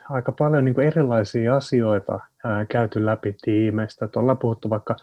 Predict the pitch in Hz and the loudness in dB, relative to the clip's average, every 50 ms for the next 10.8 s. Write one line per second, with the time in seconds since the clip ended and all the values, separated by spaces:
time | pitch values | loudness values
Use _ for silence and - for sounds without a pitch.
0 | - - - - - - _ - - 120 107 117 110 104 98 - 110 101 - - | -14 -20 -20 -20 -20 -20 _ -2 0 2 4 4 4 4 4 2 0 -4 -4 -4
1 | - 123 117 - 113 107 107 101 104 101 101 101 98 - 110 104 104 104 101 95 | -6 -4 0 2 2 2 2 2 2 2 2 2 0 0 0 0 2 2 0 -2
2 | - - - 107 - - 104 104 104 101 104 104 104 - - 107 101 104 104 107 | -4 -4 -6 -6 -4 0 2 2 4 4 4 2 0 0 0 2 4 4 4 4
3 | 101 - - - - - - - - - - _ - 104 98 101 110 117 123 120 | 2 0 -6 -20 -20 -20 -20 -20 -20 -20 -14 _ -4 -2 0 2 4 4 4 2
4 | - - - 110 - - 110 101 101 - 104 107 113 113 - - 123 113 104 - | 0 -2 -4 -4 -2 -2 -2 0 0 2 2 4 4 2 2 4 4 4 4 4
5 | - - - 120 117 117 113 113 110 107 104 101 - - 101 - 107 104 98 - | 0 -2 4 4 6 6 6 4 4 2 0 -2 -6 -12 -10 -6 -4 -4 -2 0
6 | 110 104 107 107 104 101 101 104 110 107 - - - - 123 113 104 101 - - | 0 0 2 0 0 0 0 0 0 -2 -2 -6 -8 -6 -4 -4 -4 -4 -6 -10
7 | - 113 - 101 101 101 101 113 113 113 107 110 110 101 110 110 110 110 113 110 | -18 -10 -2 0 0 2 4 4 4 4 4 4 2 2 2 2 0 0 -2 -4
8 | 113 110 - - - - - - 117 117 120 113 110 - - 110 107 104 101 - | -6 -8 -12 -12 -18 -8 -2 0 2 4 4 2 2 0 0 0 0 -2 -2 -6
9 | - - 107 107 117 110 101 - _ - - - - - - - - _ _ _ | -8 -8 -8 -6 -6 -8 -10 -10 _ -20 -20 -20 -20 -18 -20 -20 -20 _ _ _
10 | _ _ - 110 104 104 101 - 113 107 - - 110 104 101 | _ _ 0 2 2 2 2 2 0 -2 -2 -2 -2 -2 -2